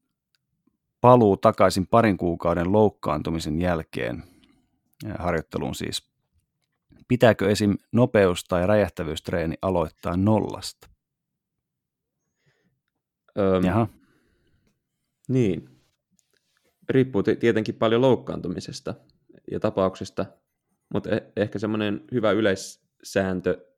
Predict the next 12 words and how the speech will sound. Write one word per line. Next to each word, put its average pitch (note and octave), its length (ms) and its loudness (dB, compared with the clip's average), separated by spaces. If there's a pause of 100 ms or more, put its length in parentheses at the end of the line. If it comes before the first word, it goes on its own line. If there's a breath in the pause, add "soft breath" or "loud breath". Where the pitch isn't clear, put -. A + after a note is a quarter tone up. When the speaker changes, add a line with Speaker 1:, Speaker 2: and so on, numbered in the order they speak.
(100)
Speaker 2:
on, G2 220 0
että - 480 -4 (160)
lähdetään F#2 380 -2
tietenkin F#2+ 380 -2
annostelemaan F#2 640 -4
sitä - 160 -8
harjoittelua F#2 760 -4 (680)
loukkaantumisen F#2 680 0
jälkeen F#2 360 -2
hyvin G2 180 -2
minimaalisilla F#2 720 -2
määrillä F#2+ 640 -4